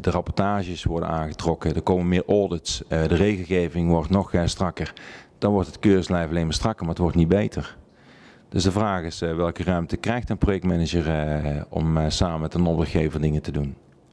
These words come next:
Dus dat is er ook eentje die ik graag mee zou willen geven. Ehm,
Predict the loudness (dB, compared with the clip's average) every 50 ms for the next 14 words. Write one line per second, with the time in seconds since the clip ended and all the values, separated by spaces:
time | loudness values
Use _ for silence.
0 | _ _ -8 -6 -2 0 0 -2 -2 -4 -4 -2 0 0 0 2 0 -2 0 0
1 | -2 -2 0 -2 -2 0 0 0 0 0 0 0 -2 -2 -2 -4 -4 -4 -6 -8
2 | -12 -14 -16 -20 -20 -20 _ -20 -20 -20 -20 -20 -20 -20 -20 _ _ _ _ _
3 | _ _ _ _ -20 _ _ _ _ _ _ _ -8 -4 -2 0 0 0 0 -2